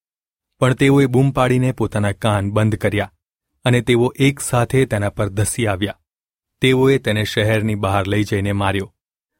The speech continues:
સાક્ષીઓએ શાઉલ નામે એક જુવાનના પગ આગળ પોતાના વસ્ત્રો મૂક્યા હતા.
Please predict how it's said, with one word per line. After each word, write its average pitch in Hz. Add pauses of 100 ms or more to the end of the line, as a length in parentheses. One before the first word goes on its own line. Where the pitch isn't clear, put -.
સાક્ષીઓએ 139
શાઉલ 110
નામે 101 (440)
એક 127
જુવાનના 139
પગ 110
આગળ 107
પોતાના 101
વસ્ત્રો 104
મૂક્યા 101
હતા. 101